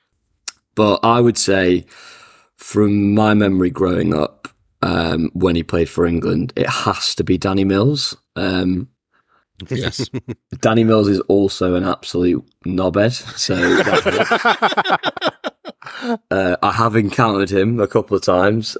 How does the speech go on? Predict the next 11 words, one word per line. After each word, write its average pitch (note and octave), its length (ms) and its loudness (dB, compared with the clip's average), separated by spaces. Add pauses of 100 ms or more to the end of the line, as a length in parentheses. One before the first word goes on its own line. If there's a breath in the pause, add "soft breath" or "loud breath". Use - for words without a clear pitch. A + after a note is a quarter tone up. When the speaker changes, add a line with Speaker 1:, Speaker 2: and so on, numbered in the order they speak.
Speaker 1:
Um, F2+ 720 0
once G2+ 500 0
did, F#2+ 320 0 (1300)
uh, F#2+ 220 2
B G2+ 180 0
B F#2+ 80 -2
C - 160 -2
Radio F#2 360 4
Manchester F2+ 600 0
with E2+ 220 0
him, F2 280 0